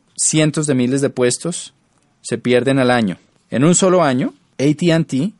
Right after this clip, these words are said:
despidió dieciocho mil trabajadores, Motorola quince mil, Radeon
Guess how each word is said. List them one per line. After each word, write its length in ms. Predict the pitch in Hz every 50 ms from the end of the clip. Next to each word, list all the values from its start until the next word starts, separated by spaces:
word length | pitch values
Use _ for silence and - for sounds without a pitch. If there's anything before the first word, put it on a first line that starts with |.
| _ _
despidió 400 | 120 120 - - 120 117 120 120
dieciocho 420 | 123 135 139 135 147 127 - 123
mil 260 | 110 110 113 113 113 - _
trabajadores, 720 | - 110 113 113 104 113 104 90 82 80 78 - - - - _ _ _ _ _ _ -
Motorola 500 | 117 117 113 - 117 117 123 135 143 143
quince 360 | - - 135 113 - 117 110
mil, 320 | 117 127 117 98 - _ _ _ _ -
Radeon 520 | - 127 156 165 143 131 123 123 151 151